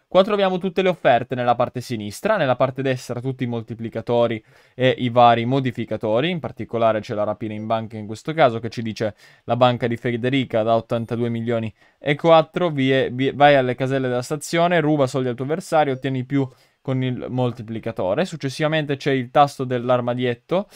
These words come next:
che potete trovare schiacciando qua sopra, ci sono le pedine, ci sono gli scudi e ci sono le emoji, ma uscirà anche un contenuto sull'armadietto di Monopoly Go, state tranquilli. Tre linette in alto, ci cliccate sopra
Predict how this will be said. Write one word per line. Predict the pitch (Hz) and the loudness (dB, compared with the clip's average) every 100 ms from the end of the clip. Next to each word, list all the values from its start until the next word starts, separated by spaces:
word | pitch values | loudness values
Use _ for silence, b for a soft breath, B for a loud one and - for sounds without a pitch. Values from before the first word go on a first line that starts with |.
| B B - | B B -10
che | 120 | -4
potete | 127 123 117 | -4 -4 -2
trovare | 127 127 120 | 4 6 6
schiacciando | 113 135 - 127 117 127 | 2 -6 -4 -2 -2 -4
qua | 156 | -6
sopra, | 156 156 151 175 214 - B B | -2 -2 0 -2 -4 -8 B B
ci | - 131 | -4 -2
sono | 135 123 | -2 -4
le | 123 | -2
pedine, | 165 175 185 185 | -4 -4 -4 -6
ci | 147 | -8
sono | - 127 | -6 -4
gli | 151 | -4
scudi | - 139 143 143 - | -6 -4 -4 -4 -6
e | 123 | -8
ci | 135 | -6
sono | - 117 113 | -6 -4 -2
le | 110 98 - | -4 -4 -4
emoji, | 117 110 104 107 120 | -6 -4 -6 -4 -2
ma | 139 151 | -2 -2
uscirà | 156 175 170 | -4 2 2
anche | 170 | 2
un | 165 | -4
contenuto | 160 156 151 156 156 | -4 -4 -4 -6 -6
sull'armadietto | 143 139 139 139 131 127 | -6 -2 -2 0 -4 -2
di | 127 | -2
Monopoly | 123 120 117 117 110 | 0 0 0 -2 -2
Go, | 87 _ b b b | -6 _ b b b
state | - 143 139 135 | 0 4 4 4
tranquilli. | 127 113 98 78 73 95 _ _ _ | 0 -2 -6 -10 -10 -16 _ _ _
Tre | 170 196 | 4 4
linette | 202 185 175 - 165 | 4 0 -2 -2 -2
in | 151 | 2
alto, | 147 147 196 202 | 2 2 -2 -4
ci | - | -6
cliccate | 135 131 143 139 160 | -4 -4 -2 -4 0
sopra | 180 165 196 240 | 4 4 4 -4